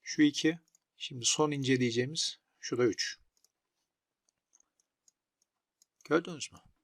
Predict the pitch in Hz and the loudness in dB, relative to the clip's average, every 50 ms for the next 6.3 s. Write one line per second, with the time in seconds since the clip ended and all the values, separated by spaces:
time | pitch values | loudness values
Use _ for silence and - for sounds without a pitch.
0 | _ - 160 165 165 175 165 - 170 151 127 147 180 185 180 165 147 127 117 104 | _ 8 8 10 10 10 8 8 4 4 6 6 6 6 8 6 4 4 2 2
1 | 98 101 - - - 165 165 175 - - - - _ _ _ _ _ _ _ _ | 0 -4 -2 4 6 6 6 4 0 -6 -10 -10 _ _ _ _ _ _ _ _
2 | _ _ _ _ _ _ _ _ _ _ _ _ _ _ - - 185 175 165 156 | _ _ _ _ _ _ _ _ _ _ _ _ _ _ -12 0 8 12 12 12
3 | 156 - - 143 120 107 101 - - 143 160 175 - - 160 156 - - 131 135 | 12 12 8 10 10 10 8 6 2 0 0 0 6 6 6 6 6 4 8 10
4 | 131 123 113 104 - 123 107 101 98 95 - - - 147 147 139 127 - - 101 | 10 10 10 8 4 2 2 -2 -4 -4 -4 2 4 4 4 6 4 2 0 -2
5 | 98 131 156 - - - _ _ _ _ - - 214 226 202 170 131 104 98 95 | -6 -6 -6 -6 -6 -8 _ _ _ _ 2 2 4 6 8 6 6 6 4 -2
6 | 92 - 113 110 151 202 | -4 -4 -4 -4 -4 -4